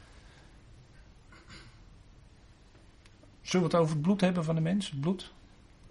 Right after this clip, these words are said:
wordt al jaren, jaren, jaren bestudeerd door wetenschappers. En ze zeggen, "We weten nog maar zo'n klein beetje van het bloed van de mens."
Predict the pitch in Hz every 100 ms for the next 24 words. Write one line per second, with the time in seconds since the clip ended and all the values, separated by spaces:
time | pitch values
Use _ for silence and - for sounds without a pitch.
0 | - - - - - - - - - -
1 | - - - - 95 92 90 90 87 90
2 | 113 110 107 107 101 101 107 101 98 95
3 | 95 90 87 92 - 92 95 90 90 90
4 | - - 90 95 - - - 92 87 92
5 | 92 95 98 98 95 101 98 98 98 98
6 | 92 - - - - - 92 98 143 175
7 | 190 170 160 151 143 135 131 127 135 143
8 | 131 98 82 - -